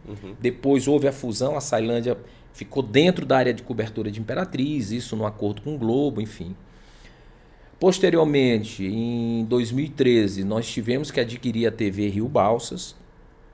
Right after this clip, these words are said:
Speaker 2: que não era nossa, era a única afiliada no Maranhão, que não era do Grupo Mirante,
Speaker 1: Uhum.
Speaker 2: era do, do Chico Coelho, que é um político lá da região, e a Globo forçou ele a vender e nós a comprarmos.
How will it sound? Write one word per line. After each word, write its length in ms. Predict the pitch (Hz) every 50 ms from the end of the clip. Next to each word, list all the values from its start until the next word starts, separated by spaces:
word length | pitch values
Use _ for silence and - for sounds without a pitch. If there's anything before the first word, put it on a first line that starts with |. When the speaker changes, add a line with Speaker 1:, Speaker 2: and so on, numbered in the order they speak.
| - _ - - - - - - - - - - - - - - - - - -
Speaker 2:
que 420 | - 101 104 107 104 104 104 101 -
não 280 | 113 123 135 139 127 117
era 180 | 113 107 110
nossa, 420 | 104 104 104 107 113 131 127 - 135
era 120 | 107 107
a 20 |
única 380 | 107 110 123 147 151 143 147 139
afiliada 560 | 123 - - 127 117 110 110 107 104 98 104
no 120 | 104 104 98
Maranhão, 600 | 101 101 98 95 95 98 101 98 98 95 95 98 -
que 100 | - -
não 320 | 117 113 120 123 120 113 113
era 200 | 113 110 110 107
do 120 | 101 95
Grupo 260 | 95 98 95 95 -
Mirante, 640 | 101 95 95 98 98 101 117 123 127 127 - - 117
Speaker 1:
Uhum. 200 | 117 110 104 104 - - - -
Speaker 2:
era 420 | - 95 98 98 107 - - - - -
do, 320 | 104 95 87 - - - -
do 260 | 90 95 92 101 101
Chico 280 | - - - 131 - -
Coelho, 440 | - 135 135 127 120 131 147 151
que 80 | - -
é 40 | 98
um 40 | 98
político 540 | - - 95 92 95 98 95 - - 95
lá 100 | 92 90
da 80 | 92 98
região, 540 | 98 110 117 131 123 110 113 123 131 147 160
e 40 | 165
a 60 | 180
Globo 380 | 156 120 120 120 123 127 156
forçou 640 | - - - 160 156 - - - 113 107 110 131 - - - - - - - - - - - - - - - - - - _ _ - - - -
ele 300 | - 160 170 185 185 165
a 40 | 147 127
vender 520 | 147 151 160 180 156 147 156 190 - - -
e 80 | 285
nós 320 | 285 208 156 135 123 117 170
a 20 |
comprarmos. 720 | 160 - 190 185 - - 92 92 92 95 - - - - -